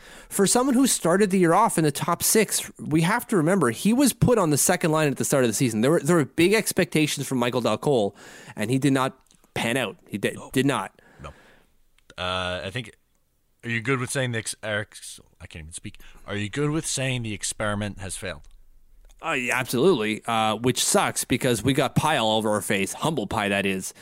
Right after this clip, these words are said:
Speaker 1: 'cause they, they went out at the beginning of the season saying, "We're good with what we've got.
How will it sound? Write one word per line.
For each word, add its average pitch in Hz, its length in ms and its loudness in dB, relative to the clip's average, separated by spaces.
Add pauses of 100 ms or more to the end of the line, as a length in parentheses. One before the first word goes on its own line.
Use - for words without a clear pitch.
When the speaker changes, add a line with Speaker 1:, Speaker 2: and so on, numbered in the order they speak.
(360)
Speaker 1:
'cause 123 140 0
they, 147 140 2
they 170 120 4
went 165 220 2
out 170 240 -2 (400)
at 123 200 -2
the 135 60 -4
beginning 147 300 2
of 139 40 2
the 120 40 0
season 143 180 2
saying, 113 260 0
"We're 131 120 0
good 156 220 0
with 175 160 0
what 175 120 2
we've 139 200 0
got. 139 400 0